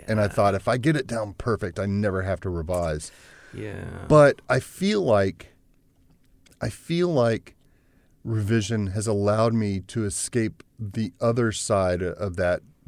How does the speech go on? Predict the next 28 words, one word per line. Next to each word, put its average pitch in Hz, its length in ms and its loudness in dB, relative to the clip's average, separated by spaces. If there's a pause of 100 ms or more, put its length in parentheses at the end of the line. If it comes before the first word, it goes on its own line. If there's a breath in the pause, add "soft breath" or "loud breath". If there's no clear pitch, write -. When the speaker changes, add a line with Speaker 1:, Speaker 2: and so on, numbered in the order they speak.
(140)
Speaker 1:
double-edged 87 460 -4
sword, 98 420 -2
which 90 220 -4
is 92 300 -4
if 101 120 -10
I'm 98 140 -2
trying 123 280 0
to 131 60 2
Speaker 2:
You 123 60 4
Speaker 1:
make 107 120 0
it - 100 -2
Speaker 2:
never 107 180 0
Speaker 1:
perfect 151 320 0
Speaker 2:
commit 101 880 -8
to - 140 -16 (140)
getting 104 420 -8
it 95 140 -14 (200)
done. 98 600 -6
Speaker 1:
Yeah, 139 500 2
I 135 120 2
think 185 440 -2
that's 131 300 0
the 147 120 0
biggest 117 680 -2
cause 95 520 -2
of 95 240 -6
writer's 95 380 -2
block 73 420 -6